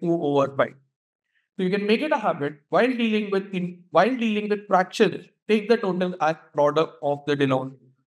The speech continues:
It makes our work very easy, right? So that was it for this particular video from my side.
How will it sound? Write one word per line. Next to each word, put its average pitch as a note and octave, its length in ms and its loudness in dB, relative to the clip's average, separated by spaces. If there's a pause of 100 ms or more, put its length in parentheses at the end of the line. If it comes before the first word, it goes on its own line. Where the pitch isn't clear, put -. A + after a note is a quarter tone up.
(200)
It C3+ 160 -8
makes E3 320 0
our F3 120 2
work D3 360 0
very C#3 200 2
easy, C#3 360 -8 (560)
right? D#3 220 0 (540)
So E3+ 60 -8
that F3+ 220 2
was A3+ 140 0
it A#3+ 240 -8
for E3+ 280 2
this F#3+ 200 -4
particular F#3+ 520 -2
video F#3 260 -2
from F#3 180 -6
my D3 180 0
side. D#3 300 0